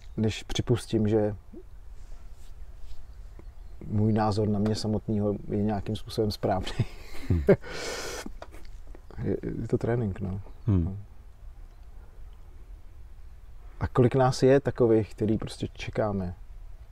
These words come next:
Speaker 1: až nám prostě náš stařeček, tatínek řekne: „Ty jo, fakt seš dobrý.“ A já to vlastně vím o sobě, jo?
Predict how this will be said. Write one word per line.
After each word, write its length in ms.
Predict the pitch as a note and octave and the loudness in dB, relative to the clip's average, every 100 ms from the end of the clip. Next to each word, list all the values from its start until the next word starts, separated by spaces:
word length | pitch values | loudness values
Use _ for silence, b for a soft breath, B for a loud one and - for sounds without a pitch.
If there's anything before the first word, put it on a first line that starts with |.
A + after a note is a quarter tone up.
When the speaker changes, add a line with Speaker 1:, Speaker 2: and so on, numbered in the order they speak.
| - - - - - - | -16 -16 -16 -16 -12 -8
Speaker 1:
až 180 | F2+ | -4
nám 200 | G#2+ G2 | -2 0
prostě 380 | F#2+ G2 - G#2 | -2 -6 -2 0
náš 520 | G#2+ G#2 G2+ G2+ - - - | 2 2 0 -2 -8 -8 -10
stařeček, 760 | - - F#2+ G2 - G2 - - - - - - - | -10 -2 0 0 -2 -8 -8 -14 -14 -14 -14 -14 -4
tatínek 580 | G2+ - G2+ F#2 F#2 - | -4 -2 -2 -2 -4 -8
řekne: 360 | - - F#2+ F#2 - b b b b - - - - | -8 -4 -4 -4 -8 b b b b -14 -14 -14 -6
„Ty 80 | |
jo, 160 | G2 E2+ | -4 -2
fakt 260 | D#2+ - - | -4 -8 -6
seš 140 | G2+ | -4
dobrý.“ 360 | G2 F2+ F2 F2+ - - - - - - - - - - - - - - - - - - - - - - - - - - - - - - - - - - - - | -4 -4 -8 -10 -12 -14 -14 -14 -14 -14 -14 -16 -16 -16 -14 -14 -16 -18 -16 -16 -16 -16 -16 -16 -16 -18 -16 -14 -14 -14 -16 -16 -18 -16 -16 -14 -14 -16 -12 0
A 60 | |
já 60 | F#2 | 0
to 100 | G#2+ | 2
vlastně 280 | G2+ - G2+ | 2 2 2
vím 280 | A2 B2 G2 - - - - - - - - - - - - - - | 4 2 0 -12 -14 -14 -16 -16 -16 -16 -16 -14 -16 -16 -16 -12 -4
o 80 | G#2 | -4
sobě, 400 | - G#2 F#2 F2 - - - - G2 | -2 -2 -2 -6 -8 -16 -16 -10 -4
jo? 240 | G#2 A#2 | -2 -2